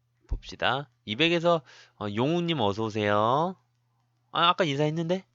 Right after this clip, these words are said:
<laughs> 아직 라이젠 안 나왔어요. 어, 이백에서 이백오십만 원 생각하고 있습니다. 미안해요, 불포님. 집중할게요.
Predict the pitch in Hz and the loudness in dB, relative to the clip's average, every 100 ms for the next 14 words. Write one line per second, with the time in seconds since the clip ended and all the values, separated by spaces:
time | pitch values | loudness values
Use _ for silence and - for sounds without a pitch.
0 | _ - - 165 190 165 175 - 160 156 | _ -4 -2 0 0 0 -2 -2 -4 -4
1 | 139 _ _ _ _ _ _ _ _ _ | -8 _ _ _ _ _ _ _ _ _
2 | _ _ _ 180 202 190 - _ _ _ | _ _ _ -16 -14 -16 -20 _ _ _
3 | 101 - _ _ _ _ _ _ _ _ | -20 -20 _ _ _ _ _ _ _ _
4 | _ _ _ _ _ _ - 120 147 120 | _ _ _ _ _ _ -4 -2 6 6
5 | 120 135 98 90 107 113 107 98 95 95 | 6 2 0 2 2 2 0 0 0 -2
6 | 95 95 101 _ _ _ _ _ _ _ | -6 -8 -12 _ _ _ _ _ _ _
7 | _ _ _ _ _ _ _ _ - 104 | _ _ _ _ _ _ _ _ -8 -2
8 | 101 107 - - - 135 202 226 214 156 | 0 0 -4 -12 0 6 8 8 6 6
9 | 123 156 117 120 170 185 185 180 180 170 | 6 6 6 2 4 6 6 4 2 4
10 | 175 127 - 117 101 98 101 110 92 98 | 4 2 -2 -4 4 6 8 6 4 -2
11 | _ _ _ - 107 120 120 113 107 113 | _ _ _ -4 4 6 6 4 4 0
12 | 110 110 104 110 127 - - 113 123 120 | -2 -2 2 0 -2 -8 -2 -2 0 0
13 | 98 95 107 160 | 2 2 0 -4